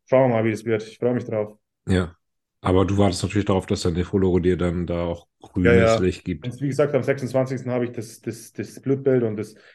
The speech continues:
Speaker 1: geht einmal ratzfatz, ähm, das geht ja mal innerhalb von ein paar Tagen. Und,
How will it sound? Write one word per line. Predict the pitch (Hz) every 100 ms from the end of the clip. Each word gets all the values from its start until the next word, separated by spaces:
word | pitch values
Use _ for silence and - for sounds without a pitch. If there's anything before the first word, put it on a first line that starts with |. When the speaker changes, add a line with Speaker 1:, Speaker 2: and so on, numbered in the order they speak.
| _
Speaker 1:
geht | 120
einmal | 117 110
ratzfatz, | 113 - 110 110 - 104
ähm, | 104 98 95
das | 92
geht | 101
ja | 98
mal | 92 90
innerhalb | 92 92 92
von | 95
ein | 90
paar | 95
Tagen. | 98 95 92
Und, | 90